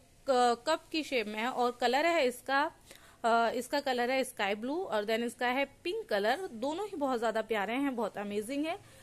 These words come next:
तो दोनों जाने वाले हैं यहाँ फिर से। और अगला जो पेन है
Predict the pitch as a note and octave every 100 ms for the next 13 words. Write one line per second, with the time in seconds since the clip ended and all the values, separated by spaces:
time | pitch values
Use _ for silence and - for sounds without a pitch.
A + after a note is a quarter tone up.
0 | - - A3 A#3 A#3+ B3 A3+ A3 G#3 G#3
1 | G3+ G3 F#3+ C#4 D#4 D4 - G4+ A#4+ -
2 | - - F#3+ F#3+ F#3+ - - A#3 B3 D4+
3 | D#4+ D#4+ A#3+ A#3 C#4 A#3+